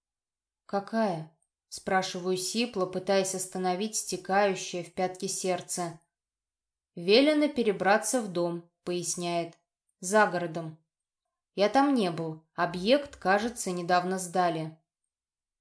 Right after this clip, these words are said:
«Дом?» повторяю эхом. «Угу. Здесь аренда заканчивается через три дня», продолжает Эмин. «Продлевать не будем. Удовольствие не <clears throat> дешёвое».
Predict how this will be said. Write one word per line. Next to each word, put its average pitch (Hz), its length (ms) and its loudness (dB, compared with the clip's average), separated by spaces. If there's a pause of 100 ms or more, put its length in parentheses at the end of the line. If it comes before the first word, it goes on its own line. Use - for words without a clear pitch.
(200)
«Дом?» 214 560 -2 (240)
повторяю 180 720 0
эхом. 165 380 -8 (1040)
«Угу. 202 480 -2 (460)
Здесь 196 380 2
аренда 285 460 6
заканчивается 185 1040 2
через 190 400 -2
три 208 200 -2
дня», 202 440 0 (100)
продолжает 170 680 -2
Эмин. 170 420 -6 (360)
«Продлевать 214 680 2
не 240 100 2
будем. 170 580 -4 (460)
Удовольствие 285 840 4
не 277 460 2
<clears throat> - 80 -20
дешёвое». 202 1120 2